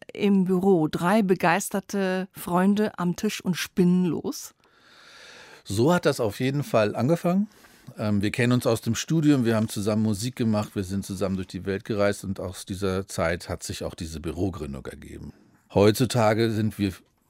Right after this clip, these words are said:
Speaker 2: eine viel größere Organisation und die Autorenschaft ist jetzt nicht mehr im Genie von drei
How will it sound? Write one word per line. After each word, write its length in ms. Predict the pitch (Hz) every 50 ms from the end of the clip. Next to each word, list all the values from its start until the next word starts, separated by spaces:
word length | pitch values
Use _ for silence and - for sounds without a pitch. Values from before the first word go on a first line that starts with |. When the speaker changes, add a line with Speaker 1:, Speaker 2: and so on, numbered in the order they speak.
| _ _ -
Speaker 2:
eine 180 | - 95 98
viel 180 | - - 113 101
größere 440 | 92 - 101 110 117 - - 123 117
Organisation 600 | 107 101 104 110 107 98 95 - - 113 110 110
und 160 | 104 95 87
die 100 | 95 104
Autorenschaft 880 | - 80 85 - - - 95 95 104 107 113 104 - - 104 98 - -
ist 160 | 101 - -
jetzt 220 | - 90 - - -
nicht 260 | 98 98 95 - -
mehr 140 | 101 92 92
im 140 | 90 101
Genie 520 | 95 90 90 90 90 90 92 95 98 104 104
von 260 | - - - 87 85
drei 500 | - - - 90 78 78 80 80 82 82